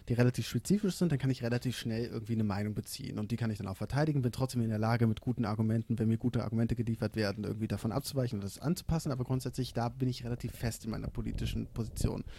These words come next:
Aber wenn dann halt Fragen kommen, wie zum Beispiel, ja, was ist denn jetzt Kommunist oder Kapitalist? Oder was für ein Wirtschaftssystem strebst du an? Oder was für eine Gesellschafts-, äh, was für ein Gesellschaftssystem findest du am sinnvollsten? Das sind dann immer Dinge, wo ich sage,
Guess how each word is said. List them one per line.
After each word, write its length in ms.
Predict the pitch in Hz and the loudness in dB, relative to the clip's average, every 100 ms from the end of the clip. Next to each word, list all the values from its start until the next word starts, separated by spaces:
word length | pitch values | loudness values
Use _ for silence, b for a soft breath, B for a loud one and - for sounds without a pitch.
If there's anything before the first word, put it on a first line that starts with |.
| B B B | B B B
Aber 180 | 120 120 | 2 6
wenn 100 | 135 | 6
dann 140 | 156 | 8
halt 120 | 151 - | 6 2
Fragen 340 | - 160 156 | -2 0 0
kommen, 240 | - 143 135 | 2 4 4
wie 80 | |
zum 140 | 127 131 | 4 4
Beispiel, 480 | 127 127 127 127 123 B B B | 4 4 4 4 4 B B B
ja, 240 | 127 120 123 | 4 4 4
was 180 | 131 | 0
ist 340 | - - 143 - | 0 2 4 8
denn 100 | 131 | 8
jetzt 240 | 117 - | 8 4
Kommunist 480 | - 156 170 180 - | 8 12 12 12 10
oder 100 | 160 | 4
Kapitalist? 640 | - 120 - 107 110 - | 4 0 -2 -2 -4 -4
Oder 180 | 120 120 | 2 4
was 160 | 131 - | 4 4
für 80 | |
ein 80 | 147 | 4
Wirtschaftssystem 600 | 147 147 135 120 - 117 | 4 2 2 0 4 2
strebst 360 | - 127 120 - | 2 0 0 -2
du 60 | |
an? 260 | 95 98 110 | -2 0 0
Oder 240 | 110 123 | 2 4
was 160 | 123 - | 4 4
für 80 | 156 | 4
eine 80 | 151 | 6
Gesellschafts-, 640 | 147 160 - 143 - - | 6 6 4 2 0 -2
äh, 160 | 135 127 127 | 2 4 2
was 160 | 131 - | 0 0
für 60 | |
ein 60 | 143 | 2
Gesellschaftssystem 800 | 135 143 - 139 127 - 127 120 | 4 2 2 0 -2 2 4 6
findest 280 | 127 117 123 | 4 4 4
du 60 | |
am 100 | 117 | 4
sinnvollsten? 560 | 113 120 120 110 - 117 | 4 4 4 0 2 2
Das 140 | 131 | 4
sind 100 | 185 | 6
dann 100 | 180 | 4
immer 140 | 165 165 | 4 4
Dinge, 300 | 165 175 156 | 6 6 6
wo 100 | 156 | 6
ich 80 | |
sage, 380 | 151 147 156 156 | 6 4 6 4